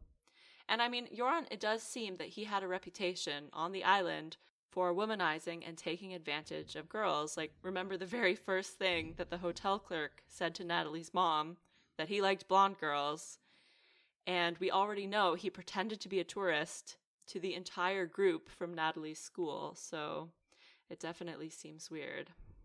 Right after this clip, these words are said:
All right, so now we're closing up for today. I have one little piece of bad news again to share. So we're gonna end on a bad note, but on August second, all three boys were released from custody without any charges against them.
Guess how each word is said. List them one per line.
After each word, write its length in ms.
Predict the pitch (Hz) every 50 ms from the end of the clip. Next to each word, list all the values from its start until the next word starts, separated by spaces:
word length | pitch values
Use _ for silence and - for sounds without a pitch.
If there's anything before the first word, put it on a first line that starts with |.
| - - - _ _ _ _ _ _ _ _ _ _ _ _ _ _ -
All 120 | - 214 202
right, 420 | 190 165 170 160 - - - - - - -
so 240 | - - - 262 269
now 400 | 269 294 302 311 320 330 339 269 -
we're 120 | 233 233
closing 540 | 226 - - - 214 247 254 254 254 240 226
up 140 | 220 220 -
for 100 | - 214
today. 320 | - - 202 196 190 196 185
I 100 | - -
have 280 | 208 226 220 202 - - _ _ _ -
one 360 | 370 320 311 302 311 302 302
little 220 | 330 339 320 320
piece 460 | - - - - 262 320 - - -
of 240 | - - 269 262 _
bad 240 | - 302 285 285 269
news 320 | 269 269 277 277 262 -
again 260 | 277 247 262 254 254 247
to 100 | - 254
share. 520 | - - - 233 214 214 214 220 233 240 - -
So 180 | - - 233 226
we're 120 | 226 233
gonna 160 | 240 247 247
end 240 | 220 - 220 220 226
on 120 | 220 214
a 40 | 220
bad 340 | - - 202 196 190 185 175
note, 440 | 196 180 160 165 185 - - - - -
but 320 | 202 185 180 175 165 - - _ _ -
on 140 | 208 214
August 340 | 185 202 220 220 233 247 -
second, 540 | - 185 185 - - 175 175 185 208 226 - - _ _ _ -
all 240 | 185 185 190 196 208
three 280 | 208 - 196 185 190 190
boys 460 | 175 175 160 160 156 156 165 - -
were 100 | 180 175
released 400 | 170 170 170 175 175 175 - -
from 160 | - 180 196
custody 540 | 208 - 180 151 - - - - 165 151 156
without 380 | 160 165 - 165 160 160 - - -
any 220 | 175 175 175 180
charges 480 | - - - 147 156 165 156 151 - -
against 460 | 160 - - - - - - - -
them. 260 | - - - 131